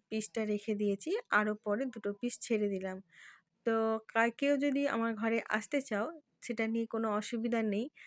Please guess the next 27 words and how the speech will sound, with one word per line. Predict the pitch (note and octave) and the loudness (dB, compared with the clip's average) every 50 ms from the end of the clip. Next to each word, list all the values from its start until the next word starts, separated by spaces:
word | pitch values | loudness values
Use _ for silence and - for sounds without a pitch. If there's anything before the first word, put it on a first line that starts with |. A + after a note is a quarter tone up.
| - _ _ - | -20 _ _ -8
মাছ | A3 A3 A3+ A#3 B3 A#3+ - | -4 -2 0 0 0 0 -2
আমি | B3 B3 B3 A#3+ | 0 0 0 2
জয় | A3 A3 G#3 G#3 | 2 2 0 0
পিসি | G#3+ A3+ - - | -2 -4 -4 -2
রান্না | A#3 A3+ G#3+ G#3 G#3 G#3 G#3 | 0 0 0 0 0 0 2
করি | G#3 G#3+ G#3 G#3+ | 2 2 2 2
না | G#3+ G#3+ G#3 | 0 0 -2
কেন, | G3+ G3+ G3 A3 - - | -2 -4 -4 -6 -6 -6
আমার | - A3+ G#3+ G#3+ G#3+ G#3 | -4 -2 0 0 0 0
ফ্রিজে | - - A3 G#3+ G#3+ C4 - - A#3+ | 0 0 0 2 2 0 0 -2 -4
স্টকে | - - - A3+ G#3+ - A#3+ | -4 -4 -4 -4 -2 -2 0
মাছ | A#3 A3+ G#3+ G#3 G#3+ - | 2 4 4 4 2 0
থাকে, | - G3+ F#3 F3 - F#3 F3+ - - - - - _ - | -4 -8 -8 -8 -8 -10 -10 -12 -14 -20 -20 -18 _ -4
যারা | A3 G#3 A3+ A3 A3 A3 | 2 2 4 4 6 4
আমার | A3 A3 A3 G#3+ G#3+ | 4 4 2 0 2
ঘরে | G#3+ G#3 G#3 G#3 G#3 G#3 | 2 2 4 4 6 4
আসে | G3+ G3+ - C#4+ C#4+ | 4 2 0 0 0
তারা | C#4 A#3+ G#3 G3+ G3 | 0 2 2 2 2
অবশ্যই | F#3+ F#3+ G3+ - - - D4+ C4+ | 2 0 -2 -2 2 2 4 4
জানে। | A#3 G#3 F#3 F#3 F3+ F#3+ - - - - - - _ | 4 2 -2 -2 -6 -8 -12 -16 -20 -20 -20 -16 _
তো | - A#3 | -4 -2
মাছগুলো | A#3 A#3 A3+ A3 A3 A3+ A3+ A3 A3 | 0 0 0 0 0 -2 0 0 2
দেখো | A3 A3 A3 A#3+ A#3 | 2 2 2 0 0
ভেজে | A3 A3 A3+ G#3+ A3 A3+ G#3+ | 0 0 0 2 2 0 -2
উঠিয়ে | A3 A3+ - - - A#3 A3+ | -4 -8 -6 -4 -2 0 2
নিয়েছি। | A3+ A3+ A3 G#3+ - - C4+ G4+ - _ _ _ _ _ _ _ _ _ _ _ _ _ _ _ _ _ _ _ _ _ _ _ _ _ _ _ _ _ _ _ _ - | 2 2 0 0 -2 -4 -8 -8 -12 _ _ _ _ _ _ _ _ _ _ _ _ _ _ _ _ _ _ _ _ _ _ _ _ _ _ _ _ _ _ _ _ 6
এবার | A#3+ C4 C#4 B3+ | 6 8 8 6